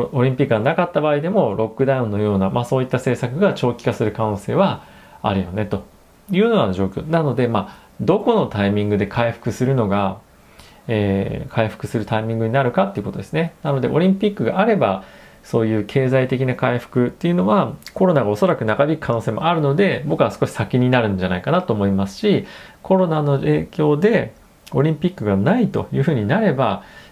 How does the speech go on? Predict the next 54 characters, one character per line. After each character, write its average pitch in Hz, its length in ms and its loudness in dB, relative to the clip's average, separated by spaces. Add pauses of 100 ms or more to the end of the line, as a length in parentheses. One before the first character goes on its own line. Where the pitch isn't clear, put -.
意 147 100 0
外 214 220 2
と 214 100 0
早 196 240 2
く 101 380 -2
経 135 200 2
済 104 200 0
っ 98 40 -4
て - 140 -2
い 196 40 6
う - 20 4
の 185 100 4
は 95 160 0
回 160 220 0
復 - 160 -4
し - 60 -8
て 165 100 2
く 160 120 2
る 107 120 0
可 - 100 -6
能 113 140 0
性 127 160 -2
が 104 300 0
あ 190 100 4
る 202 80 4
ん 135 60 2
じ 107 60 2
ゃ 101 40 4
な 95 80 2
い 95 60 -2
か 95 80 -4
な 92 100 -2
と 101 80 -6
僕 98 240 -4
は 107 80 -4
思 101 180 -4
っ 98 40 -4
て - 200 -10
い - 60 -4
ま - 120 -8
す。 - 140 -18
な 156 100 0
の 139 120 0
で、 117 80 4
来 104 180 2
年 113 140 -2
と - 100 0
か 104 100 -2
で 104 60 -6
す - 100 -16
か - 80 -8
ね、 147 220 -4 (580)
に 185 120 4
は 117 260 2